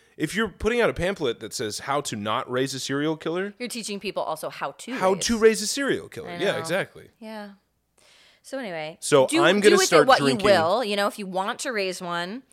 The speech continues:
Speaker 2: I'd say, you know, one, one of the parents has to be an alcoholic, so make
Speaker 1: Well,
Speaker 2: sure you can
Speaker 1: that's
Speaker 2: get that
Speaker 1: what I'm
Speaker 2: done.
Speaker 1: saying. Let's talk
Speaker 2: Yeah.
Speaker 1: about our roles in raising a serial killer. So that little thing swimming around in your guts right
Speaker 2: Sure.
Speaker 1: now, um, once it's popped out, I'm gonna start drinking really heavily,
Speaker 2: Yeah.
Speaker 1: right?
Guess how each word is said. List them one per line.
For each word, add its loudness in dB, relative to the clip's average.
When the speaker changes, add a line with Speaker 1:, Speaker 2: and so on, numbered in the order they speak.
Speaker 2:
I'd 0
say, 2
you -10
know, -2
one, -4
one -2
of -4
the -8
parents -6
has -4
to -14
be -4
an 0
alcoholic, 0
so -8
make -4
Speaker 1:
Well, 2
Speaker 2:
sure -4
you -6
can -8
Speaker 1:
that's 4
Speaker 2:
get 2
that 4
Speaker 1:
what 4
I'm 2
Speaker 2:
done. 4
Speaker 1:
saying. 0
Let's 0
talk 2
Speaker 2:
Yeah. -2
Speaker 1:
about 4
our 2
roles -2
in -10
raising -6
a -10
serial -8
killer. -20
So -4
that 2
little 4
thing 2
swimming -2
around 2
in -2
your -4
guts -2
right -2
Speaker 2:
Sure. -4
Speaker 1:
now, -10
um, -2
once -4
it's -8
popped -4
out, -2
I'm 2
gonna 2
start 0
drinking -4
really -4
heavily, -10
Speaker 2:
Yeah. -10
Speaker 1:
right? -4